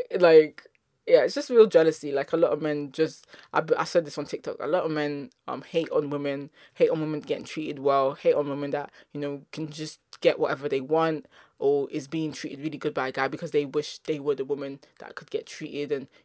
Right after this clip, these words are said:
you know, flew out and, you know, given money and just, you know, sit pretty. They wanna be that. They wanna do that. That's what they wanna do. They wanna not do anything and be able to be taken care of.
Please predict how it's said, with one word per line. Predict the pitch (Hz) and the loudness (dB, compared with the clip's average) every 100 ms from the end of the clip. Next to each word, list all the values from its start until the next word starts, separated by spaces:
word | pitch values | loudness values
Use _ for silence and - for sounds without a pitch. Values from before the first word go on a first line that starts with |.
| - | -12
you | |
know, | 147 | -12
flew | - 185 170 170 | -6 -2 0 2
out | 131 139 135 - - - | 4 2 2 -2 -12 -12
and, | 147 | -8
you | 151 | -8
know, | 139 | -10
given | - 170 165 160 | -8 -4 -4 -4
money | 156 156 156 | -4 -6 -8
and | 135 | -8
just, | 151 151 - | -6 -6 -8
you | 165 | -12
know, | 143 | -10
sit | 139 - 151 | -8 -8 -8
pretty. | - 151 151 139 - | -8 -10 -10 -12 -4
They | 175 | 0
wanna | 185 226 | 4 4
be | 175 185 | 4 2
that. | 139 - _ _ _ _ _ _ - | 0 -2 _ _ _ _ _ _ -8
They | 165 | -6
wanna | 160 180 | -2 -2
do | 139 143 | -4 -6
that. | 131 - _ _ _ _ | -8 -8 _ _ _ _
That's | 156 151 | -2 -2
what | 151 | -2
they | 151 | -4
wanna | 139 139 | -6 -8
do. | 135 135 | -8 -4
They | |
wanna | 139 147 | -4 -4
not | 143 143 | -8 -10
do | - 135 | -12 -12
anything | 131 131 127 - - - | -12 -12 -14 -16 -20 -14
and | 147 | -12
be | 139 | -8
able | 139 | -8
to | 135 139 | -10 -12
be | 131 | -12
taken | 139 143 | -14 -12
care | 131 135 | -6 -4
of. | 113 | -4